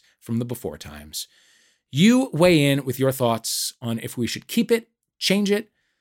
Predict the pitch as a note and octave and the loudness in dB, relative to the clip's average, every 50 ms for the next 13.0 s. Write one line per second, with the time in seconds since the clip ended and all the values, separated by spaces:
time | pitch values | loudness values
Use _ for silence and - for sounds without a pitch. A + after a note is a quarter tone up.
0 | _ _ _ _ _ _ _ _ _ - B2+ A#2+ A#2 A2 A2 A#2 - - _ E3 | _ _ _ _ _ _ _ _ _ -6 -4 -2 -2 -2 -4 -6 -8 -12 _ -20
1 | E3 - _ - G3 F#3 - - - - - F#3 F3+ F3 - _ - - - G#3+ | -20 -18 _ -10 -10 -10 -10 -12 -12 -10 -10 -10 -10 -12 -14 _ -4 0 2 2
2 | G3 - - F#3 D3+ D3+ D3 D#3 D3+ D3 - - C3 B2+ - - F#3+ G3+ G3 F#3+ | 2 2 2 2 4 4 6 6 6 4 2 0 -2 -2 2 2 2 4 4 2
3 | E3+ - - D3+ C3+ B2+ A#2+ A2+ G#2 G#2 - - - F3+ F3 - - G3 F3 D3+ | 0 0 0 -2 -2 -2 -4 -6 -8 -10 -6 -2 -2 0 0 0 0 2 2 2
4 | C3 A#2+ - - D3 C3 A2 A2+ G2+ G2+ G#2+ A#2 C3+ D#3 E3+ F3 E3 - - F3+ | 0 -2 -2 -2 -2 -2 -4 -6 -10 -8 -4 -2 0 2 2 0 0 2 2 2
5 | E3+ E3 E3 - - - - - _ - D3 D#3 D#3 E3+ F3 F#3+ G3+ - - D#3 | 2 2 -2 -6 -18 -20 -20 -12 _ -2 0 2 4 4 2 2 0 0 2 2
6 | C3+ C3+ C3+ - - - _ _ _ - B2+ C#3 F3+ A3 A3+ G#3+ F#3 E3 E3+ D3+ | 2 0 -2 -6 -14 -20 _ _ _ -2 2 4 6 6 8 6 6 6 4 2
7 | C3+ - - - F#3+ G#3 G#3+ F3+ C3+ C#3+ F3 F3 D3+ D#3+ D#3 C3 A#2 - - - | 0 -4 -4 0 0 2 2 2 2 4 4 4 4 4 2 2 0 -2 -6 -12
8 | - - C#3 C3 F#3+ A#3 A#3 D3 G2+ - - G#2+ G2+ F#2 F2+ G#2 - - - - | -12 -6 0 4 4 4 4 2 0 -4 -6 -8 -8 -8 -8 -12 -14 -10 -6 -2
9 | C3 B2 A#2+ A#2 A#2 A#2 A2+ - - F#3 F#3 D#3 G3 G3 F#3 - - - - - | 0 0 0 0 -2 -2 -4 -2 0 0 2 2 2 0 0 0 -6 -16 -20 -20
10 | - - - - _ - D#3 D#3+ F#3+ G3 G3+ F#3+ - - G3+ G3 F#3 F3+ F3+ E3 | -20 -20 -20 -16 _ 0 2 4 4 4 4 4 4 6 6 8 8 8 6 6
11 | F3+ F3+ D#3+ E3 G3 G3+ F3 F3+ F3+ F3+ F3 D#3+ D#3 D3+ D3+ D3+ C#3+ C#3 C3+ C3 | 6 6 6 6 6 6 6 6 4 4 4 4 4 4 4 4 2 2 2 0
12 | B2+ C3 A#2+ A2 - - F#3+ - - E3+ D3+ C3+ B2+ C#3+ C#3 C#3 C3+ B2+ B2+ | 0 -2 -4 -4 -2 0 0 0 2 0 0 0 0 0 0 0 0 0 -2